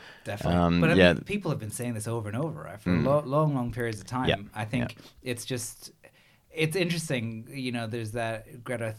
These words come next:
Speaker 1: Thunberg, I think,
Speaker 2: Mm.
Speaker 1: uh, and, and, uh, you know, she was asked in an interview, uh, "Would you sit down with Donald Trump and have a discussion about climate change and all the things that are happening?" And she's like, "I don't really know why, because I would just be saying what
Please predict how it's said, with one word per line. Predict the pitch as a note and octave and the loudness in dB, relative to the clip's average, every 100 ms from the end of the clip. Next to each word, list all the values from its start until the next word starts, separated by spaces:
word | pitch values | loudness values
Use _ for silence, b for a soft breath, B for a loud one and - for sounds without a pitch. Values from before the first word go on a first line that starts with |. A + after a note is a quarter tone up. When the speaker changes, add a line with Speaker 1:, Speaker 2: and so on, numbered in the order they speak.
| - | -6
Speaker 1:
Thunberg, | B2 C3+ D3+ - - | -6 -4 -6 -10 -12
I | - | -6
think, | - | 6
Speaker 2:
Mm. | C3 A2 | 8 10
Speaker 1:
uh, | D#2 A#2+ A#2+ | 8 2 -2
and, | A#2+ A#2+ | -2 -2
and, | A#2+ A#2+ A#2 A#2+ | -2 -4 -6 -8
uh, | |
you | B2 B2+ | -6 -4
know, | A#2 | -4
she | G#2+ C3+ | -2 -2
was | A#2 | 0
asked | A#2 A#2 G#2+ - | 0 -2 -6 -10
in | A#2 | -6
an | G#2+ | -4
interview, | A2 A2 G#2+ G2+ G2 G2+ b b - | -2 -2 -4 -6 -8 -12 b b -10
uh, | G2+ G2 G2 | -8 -6 -4
"Would | A#2+ A3 | 0 0
you | F#3 | 0
sit | F3 F3+ | -4 -2
down | D#3 D3+ | 2 2
with | C#3 | 2
Donald | B2+ B2 | 0 -2
Trump | B2 G#2+ A2 | -2 -4 -2
and | G#2+ G#2+ G#2+ | -2 -2 -4
have | C3 A#2 | -6 -6
a | |
discussion | A2+ A2 A2+ G#2+ G#2+ | -6 -6 -6 -6 -6
about | G#2 G2+ | -8 -8
climate | G#2+ G#2+ G#2+ | -6 -6 -6
change | G#2 G#2 | -6 -6
and | G#2 | -4
all | G#2 | -6
the | G2 | -6
things | A2 G#2+ | -6 -6
that | G2 | -6
are | F#2+ | -8
happening?" | G#2+ G#2+ F#2 | -8 -10 -12
And | F#2+ | -12
she's | A2 | -12
like, | G#2 - _ - - | -12 -16 _ -20 -14
"I | |
don't | G2 G#2 G#2+ - _ | -10 -10 -10 -16 _
really | A#2+ A2 G#2 | -8 -6 -8
know | G2+ G#2 G2 | -8 -10 -10
why, | G2 G#2+ A#2+ F#2 F2 G2+ | -8 -4 -4 -6 -10 -12
because | F#2+ - G#2 G2 G#2 b b _ | -12 -10 -10 -10 -14 b b _
I | A2+ C3+ | 0 0
would | B2 | 0
just | A2 G#2+ | -4 -4
be | G#2+ | -6
saying | G#2+ G2+ G2 F#2+ F#2+ - | -2 -4 -4 -8 -12 -14
what | G#2 G2 | -8 -8